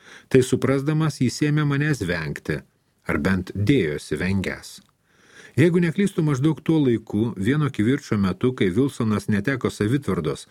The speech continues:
ir šokosi priešais su nebūdingu jam atvirumu, aš pastebėjau, o gal man tik pasirodė, jo elgesyje, kalboje kažką,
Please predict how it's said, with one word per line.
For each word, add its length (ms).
ir 160
šokosi 480
priešais 480
su 160
nebūdingu 500
jam 220
atvirumu, 640
aš 160
pastebėjau, 800
o 100
gal 220
man 180
tik 220
pasirodė, 720
jo 160
elgesyje, 720
kalboje 560
kažką, 420